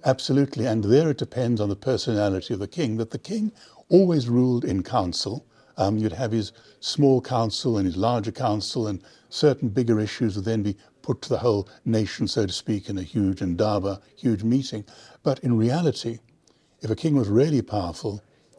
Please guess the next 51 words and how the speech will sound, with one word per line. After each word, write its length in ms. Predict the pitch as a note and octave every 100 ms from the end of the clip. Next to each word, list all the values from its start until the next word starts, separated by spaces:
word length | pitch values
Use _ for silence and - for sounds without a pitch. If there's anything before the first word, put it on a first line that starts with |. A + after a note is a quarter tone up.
| - -
nobody's 400 | G2+ C3+ B2+ A2+
going 180 | - G#2+
to 100 | -
argue 260 | A2 G2 E2+
with 140 | -
him. 180 | G#2 A#2
If 120 | D3
Shaka 380 | - D3+ C#3 C3+
said, 320 | - B2 G#2+ - - -
"I 60 | A2
want 220 | A2 G#2+
it 160 | G#2+ F#2
this 260 | B2 D#3+ -
way," 360 | C#3+ E3 E3+ - _ _ _ _
or 120 | -
Dingaan 420 | F#2+ C#3+ C3+ B2+ A#2+
said, 380 | - A#2 A#2+
said, 180 | - B2
"I 40 | G#2+
want 220 | G#2 G2
it 120 | G2 F2+
that 380 | F#2+ D#3+ D3 -
way," 320 | B2+ C3 A#2+ - _ _ _ -
there's 140 | G2+
going 140 | B2
to 60 | A2
be 100 | G#2+
no 240 | A2 B2
argument 480 | C#3+ G2+ F2 E2+ D#2+
about 300 | G2 E2+ D#2 -
this. 300 | G2 - E3
Um, 340 | G2+ G2 F#2+ - - _ -
you 80 | A2+
know, 180 | A2 -
and 340 | A2+ B2 B2+ - _ - _ _ _ _ _ _ _ -
they 200 | B2+ C3
did 260 | A#2 G3 D3+
have 200 | D3 C3+
the 100 | B2+
power 400 | - C3 B2+ A#2
of 120 | G2+
life 300 | G#2 F#2+ -
and 120 | F2+
death, 280 | F2+ D#2 -
which 180 | G2 A2
is 140 | F#2+
the 60 | G#2
hugely 420 | - C3+ A2 F#2
important 480 | F2+ A#2+ F#2 - G2+
thing. 240 | A2+ G2+
So 320 | - D#3 C3